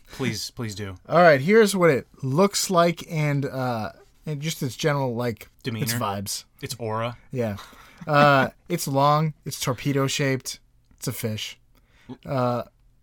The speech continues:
Speaker 2: there's more.
Speaker 1: Like Taxonomy Titan, Greenland shark.
Speaker 2: Yes.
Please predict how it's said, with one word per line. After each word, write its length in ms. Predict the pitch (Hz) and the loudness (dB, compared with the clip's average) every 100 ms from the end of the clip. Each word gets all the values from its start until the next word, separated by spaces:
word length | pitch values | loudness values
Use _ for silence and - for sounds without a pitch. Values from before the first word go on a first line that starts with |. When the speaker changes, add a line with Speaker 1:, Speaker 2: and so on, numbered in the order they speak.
| _ | _
Speaker 2:
there's 180 | 160 123 | -2 0
more. 280 | 113 101 110 _ | -2 -6 -10 _
Speaker 1:
Like 140 | 131 117 | -4 -2
Taxonomy 500 | 135 123 131 127 127 | -2 0 0 -2 -2
Titan, 420 | 135 139 135 131 - _ - _ _ - | -2 -2 -2 -6 -10 _ -20 _ _ -14
Greenland 600 | 120 160 165 156 165 123 | -4 -2 0 -2 -4 -6
shark. 460 | 110 - - - - _ _ _ _ _ _ _ | -6 -6 -8 -10 -18 _ _ _ _ _ _ _
Speaker 2:
Yes. 680 | 135 135 120 95 - - | -4 -2 -2 -4 -6 -8